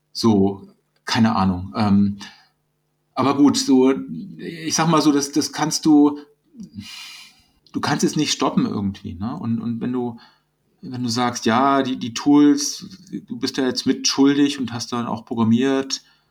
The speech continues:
ja, ist so, ne? Aber so, äh, das ist so der, der Fortschritt, ne? So mit,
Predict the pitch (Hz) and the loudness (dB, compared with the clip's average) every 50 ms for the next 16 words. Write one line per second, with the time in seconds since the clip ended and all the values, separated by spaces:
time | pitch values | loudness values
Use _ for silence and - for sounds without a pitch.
0 | _ _ _ _ _ - 117 131 151 156 - 185 190 - 143 120 98 98 104 113 | _ _ _ _ _ -4 0 0 2 2 2 2 2 2 2 4 4 4 4 2
1 | 131 147 147 - 127 120 117 127 127 127 131 131 127 - - - - - - - | 2 0 -2 -4 -4 -2 0 2 2 2 2 0 -2 -6 -8 -8 -8 -8 -12 -14
2 | - 113 107 - _ _ _ _ _ _ _ _ _ _ _ _ - - _ - | -14 -14 -16 -18 _ _ _ _ _ _ _ _ _ _ _ _ -20 -20 _ -20
3 | - 120 147 147 - 156 151 151 151 - 147 143 - - 143 165 185 - - - | -14 -8 -4 0 0 2 2 2 2 2 0 -2 0 0 0 0 0 0 -4 -6
4 | 98 101 - 110 123 160 165 - 131 120 120 120 117 - - | -6 -6 -6 -6 -6 -6 -6 -6 -6 -4 -4 -4 -6 -10 -14